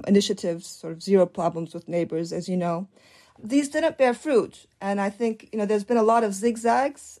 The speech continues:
and, you know, not to justify the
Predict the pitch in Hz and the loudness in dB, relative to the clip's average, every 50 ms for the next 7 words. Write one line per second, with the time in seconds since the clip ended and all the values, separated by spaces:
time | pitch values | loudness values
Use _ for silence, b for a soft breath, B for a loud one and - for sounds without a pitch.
0 | _ - - - 180 175 180 180 175 175 - - - - 233 202 190 190 208 226 | _ -16 -10 -8 -8 -6 -8 -8 -10 -12 -16 -20 -16 -12 -8 -6 -4 0 2 0
1 | 226 220 - - 240 214 196 190 - - - 202 233 240 254 - - 240 196 - | 0 0 -4 -8 -6 -6 -4 -6 -8 -12 -8 -4 -2 -2 -2 -4 -8 -10 -8 -2
2 | 208 185 175 160 165 - - _ - 202 202 185 | 0 2 2 2 0 -6 -12 _ -12 -8 -8 -8